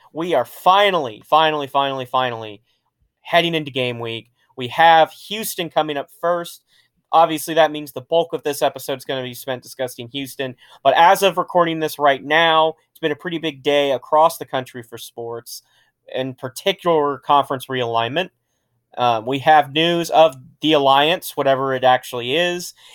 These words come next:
and of course the statement from the Pac-twelve today, as on Thursday at three something,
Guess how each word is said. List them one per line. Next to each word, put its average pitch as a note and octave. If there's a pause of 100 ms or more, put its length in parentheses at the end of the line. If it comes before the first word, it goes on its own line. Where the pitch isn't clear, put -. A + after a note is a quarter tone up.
and C#3
of -
course D#3
the C#3
statement C3+
from C3+
the B2
Pac-twelve B2
today, D3+ (180)
as B2+
on C3
Thursday C#3+
at C3 (160)
three C#3+
something, C#3